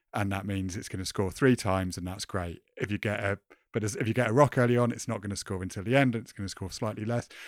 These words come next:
So things change in value ever so slightly, but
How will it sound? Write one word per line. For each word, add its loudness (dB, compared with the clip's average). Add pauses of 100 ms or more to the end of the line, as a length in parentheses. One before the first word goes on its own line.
So 6
things 4
change 2
in 2
value 4
ever 6
so 2
slightly, -2 (1080)
but 8